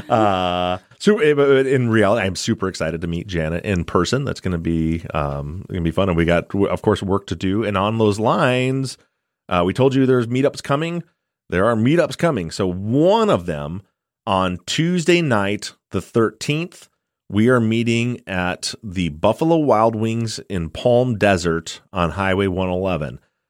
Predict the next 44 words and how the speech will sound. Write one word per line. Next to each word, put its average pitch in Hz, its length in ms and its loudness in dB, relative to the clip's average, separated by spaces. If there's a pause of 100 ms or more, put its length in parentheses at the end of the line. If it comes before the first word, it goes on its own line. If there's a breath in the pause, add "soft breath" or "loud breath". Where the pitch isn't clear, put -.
(240)
Um, 73 420 -4
look 98 160 -2
on 90 80 0
my, 82 240 -4
any 104 220 0
of 87 80 0
our 82 100 0
socials 117 960 2
or 82 360 0
go 85 280 0
to 82 260 -2
bob 85 300 -2
ruff 85 220 0
events 87 420 -4
dot 82 240 -4
com. 127 480 -2 (460)
Um, 80 260 -2
and 107 180 -2
what 107 140 2
we 98 160 2
are 101 180 2
asking 120 440 0
people 147 260 0
to 135 100 -6
do, 113 380 2
it's 107 160 0
free. 131 460 0
It 104 60 4
doesn't 123 200 2
cost 135 320 0
anything 135 340 0
to 127 120 2
attend. 120 400 -2 (100)
That's 95 180 0
just 127 160 0
a 101 60 2
big 101 180 0
meet 104 320 0
and 143 140 -2
greet. 123 380 0 (400 soft breath)
We're 92 80 0
gonna 85 140 -2
hang 120 340 0
out 117 480 0